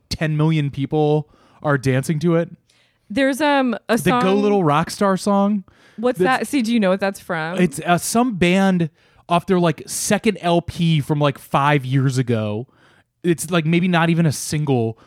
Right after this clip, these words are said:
Speaker 1: off of it. And they were, like, in the studio preparing to drop, uh, like, working on a new thing, some indie band. And, like, all of a sudden people were like, "Hey, did you know that you're, like, the third single from your second L P from six years ago?"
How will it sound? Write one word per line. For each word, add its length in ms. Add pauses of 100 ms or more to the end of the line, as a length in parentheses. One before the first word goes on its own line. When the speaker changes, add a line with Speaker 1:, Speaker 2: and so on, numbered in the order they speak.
(320)
Speaker 1:
off 200
of 100
it. 140
And 140
they 80
were, 140
like, 240 (100)
in 220
the 80
studio 800 (240)
preparing 440
to 80
drop, 480
uh, 80
like, 240
working 380
on 100
a 60
new 260
thing, 500 (380)
some 200
indie 300
band. 440 (520)
And, 160
like, 160
all 160
of 60
a 60
sudden 180
people 240
were 60
like, 260 (720)
"Hey, 140
did 160
you 80
know 160
that 100
you're, 340
like, 400 (360)
the 120
third 480
single 400
from 200
your 100
second 380
L 160
P 320
from 180
six 380
years 260
ago?" 380